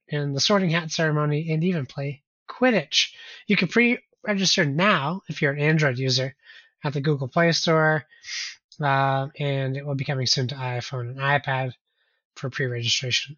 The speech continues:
as well. And it's coming out, sorry, the game has been out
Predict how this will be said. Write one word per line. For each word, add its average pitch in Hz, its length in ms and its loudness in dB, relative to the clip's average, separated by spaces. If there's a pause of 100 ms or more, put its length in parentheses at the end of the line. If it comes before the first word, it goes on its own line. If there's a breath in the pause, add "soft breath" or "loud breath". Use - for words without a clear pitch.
as 123 360 -4 (180)
well. 139 480 2
And 131 100 -4
it's 127 140 -6
coming 175 240 2
out, 156 320 2 (680 soft breath)
sorry, 147 220 2
the 147 80 -2
game 185 160 2
has 165 120 2
been 156 180 0
out 165 440 4